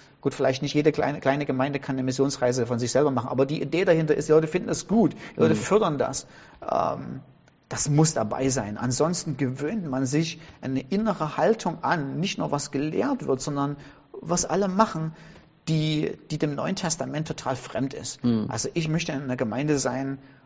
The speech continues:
Speaker 1: wo die Leute mit auf Abenteuerreise unterwegs sind, das zu tun, wo Gott unterwegs ist. Ja?
Speaker 2: Mhm.
Speaker 1: Und Gott ist unterwegs, die Leute zu erreichen, die ihn noch nicht kennen. Und da würde ich gerne dabei sein wollen.
Speaker 2: Ja.
Speaker 1: Ja.
Speaker 2: Mhm.
Speaker 1: Hast du noch was?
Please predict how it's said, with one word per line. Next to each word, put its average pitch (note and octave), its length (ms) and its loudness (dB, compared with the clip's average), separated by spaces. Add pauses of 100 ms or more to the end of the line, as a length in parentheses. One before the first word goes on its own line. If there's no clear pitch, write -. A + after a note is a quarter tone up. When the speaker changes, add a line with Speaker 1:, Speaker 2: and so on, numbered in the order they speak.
Speaker 1:
wo A#2 120 0
die B2+ 80 2
Leute B2 400 2
mit A#2+ 240 -2
auf - 160 -6 (160)
Abenteuerreise C#3 1300 2
unterwegs C3+ 640 -2
sind, D#3+ 340 -2 (640)
das D#3 360 2
zu G#3 120 -2
tun, B3 340 2
wo A#3+ 120 4
Gott - 240 0
unterwegs B2 500 4
ist. - 200 -6
Ja? B2+ 160 4
Speaker 2:
Mhm. A#2 60 6
Speaker 1:
Und C#3 100 2
Gott F3 180 2
ist G#3 120 2
unterwegs, F3 480 0
die G3 100 -2
Leute F#3 260 2
zu - 120 0
erreichen, F3+ 360 0
die F3+ 100 -4
ihn F#3+ 80 -4
noch G3+ 80 -4
nicht G#3 220 -4
kennen. C#4+ 240 0
Und C#3+ 120 -2
da D3 100 -2 (160)
würde F3 240 -2
ich G3 80 -4
gerne G3 140 -4
dabei G#3 180 -2
sein C3+ 200 -2
wollen. B2+ 220 -4 (160)
Speaker 2:
Ja. B2 200 6 (400)
Speaker 1:
Ja. C#3 260 -4 (240)
Speaker 2:
Mhm. A#2 340 0 (460)
Speaker 1:
Hast C3+ 120 -4
du F3 60 -2
noch G3 160 0
was? C#4+ 180 -6